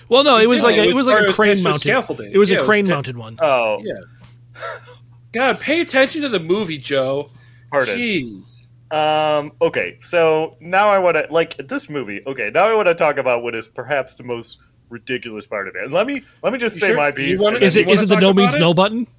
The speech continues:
Speaker 2: Yeah, you,
Speaker 3: So,
Speaker 2: you wanna talk about it, or you want us
Speaker 3: I,
Speaker 2: to talk about it?
Speaker 3: I, I'll talk about it, and then you guys can talk about it. So,
Speaker 2: Okay.
Speaker 3: the Power Rangers are like, "Hey, let's take this fight into space." So they fly into space, and Ivan Ooze follows them. And then they're like, "Hey, you know what?"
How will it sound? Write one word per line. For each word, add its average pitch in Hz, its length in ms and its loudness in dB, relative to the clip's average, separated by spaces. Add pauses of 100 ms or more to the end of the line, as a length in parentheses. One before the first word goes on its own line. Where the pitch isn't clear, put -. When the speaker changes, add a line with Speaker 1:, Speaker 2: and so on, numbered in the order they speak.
(460)
Speaker 2:
Yeah, 170 220 0
you, 139 200 -4
Speaker 3:
So, 185 200 6
Speaker 2:
you 180 40 6
wanna 214 140 2
talk 214 240 -2
about 247 220 -6
it, 254 80 -4
or 160 60 -2
you 143 140 -2
want 143 120 2
us 160 180 0
Speaker 3:
I, - 60 -20
Speaker 2:
to - 80 -18
talk 87 140 -20
about - 220 -20
it? - 120 -20
Speaker 3:
I, 156 180 0
I'll 180 220 4
talk 165 260 0
about 135 220 2
it, 131 80 0
and 127 80 -10
then 127 160 -2
you 131 100 -6
guys 113 260 -2
can 104 120 -16
talk 101 220 -10
about 92 200 -12
it. - 140 -14
So, 190 340 4
Speaker 2:
Okay. - 100 -10 (120)
Speaker 3:
the 196 80 -8
Power 214 260 -2
Rangers 196 280 -6
are 170 100 -4
like, 147 220 0
"Hey, 139 520 -2 (360)
let's 165 260 -4
take 190 180 -4
this 151 180 -8
fight 156 300 -2
into 131 140 -14
space." 98 420 -10
So 123 220 -14
they 110 120 -6
fly 170 280 -4
into 226 160 -8
space, 110 500 -8 (120)
and 117 200 -12
Ivan 117 500 -6
Ooze 110 300 -16
follows 110 300 -6
them. 85 140 -20
And 110 120 -14
then 143 100 -4
they're 131 140 -4
like, 123 160 -4
"Hey, 196 240 -2
you 151 140 -6
know 160 180 0
what?" 160 320 2